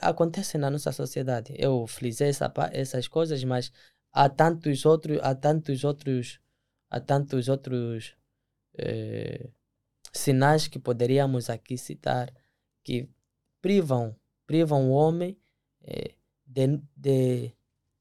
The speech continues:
não falar, não falar o que devia falar.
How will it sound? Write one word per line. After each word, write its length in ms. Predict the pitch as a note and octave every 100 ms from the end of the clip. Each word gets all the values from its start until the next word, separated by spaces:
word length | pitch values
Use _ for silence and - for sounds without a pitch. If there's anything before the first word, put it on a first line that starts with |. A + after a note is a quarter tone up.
| _
não 280 | C3+ D#3 G3
falar, 640 | F#3+ C#3+ C3+ C#3+ C#3 - _ _ _ _
não 260 | B2+ D#3
falar 560 | D#3+ C3+ C3 D3 E3 - _ _ _ _ _ _ _ _ _ _ _ _ _ _ _ _ _
o 120 | C#3+
que 140 | C#3 C#3
devia 400 | C#3 B2+ D#3 D3
falar. 500 | - A#2+ A2 G#2+